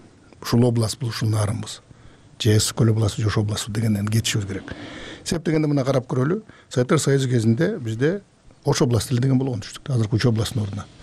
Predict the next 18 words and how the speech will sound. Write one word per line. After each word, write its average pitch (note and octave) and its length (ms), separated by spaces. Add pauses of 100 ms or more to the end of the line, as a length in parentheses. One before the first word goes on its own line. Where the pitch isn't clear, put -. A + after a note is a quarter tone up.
(180)
шаардын G2 440
төрт, C3 200 (380)
азыр A2 220
биз A2 120
айтканда, A#2+ 500
статусу - 440
бар A2+ 160 (680)
жерге A#2+ 240
болгондо, D#3 400
ошол C#3+ 180
жерде D#3+ 340
Кыргызстандын B2+ 720
элүү D#3 140
үч - 60
процент C#3 360
түзгөн C3+ 280
эл A#2 80
болгон. A2 200